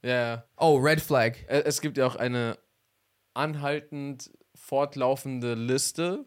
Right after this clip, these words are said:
Speaker 2: Aha.
Speaker 1: an X. Das ist ein Buch, was Frauen alles für X an Männern haben. Und
Speaker 2: Ja, je-, wortwörtlich jede Eigenschaft, die es gibt wahrscheinlich.
Speaker 1: Ja, ja.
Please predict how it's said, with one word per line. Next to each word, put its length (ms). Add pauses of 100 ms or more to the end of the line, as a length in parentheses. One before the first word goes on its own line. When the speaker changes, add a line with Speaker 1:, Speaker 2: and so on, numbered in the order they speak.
(160)
Speaker 2:
Aha. 240
Speaker 1:
an 260
X. 520 (680)
Das 100
ist 80
ein 200
Buch, 400 (520)
was 220
Frauen 240
alles 260
für 180
X 220
an 160
Männern 300
haben. 260 (960)
Und 440
Speaker 2:
Ja, 120
je-, 320
wortwörtlich 560
jede 320
Eigenschaft, 420
die 60
es 80
gibt 180
wahrscheinlich. 360
Speaker 1:
Ja, 60
ja. 240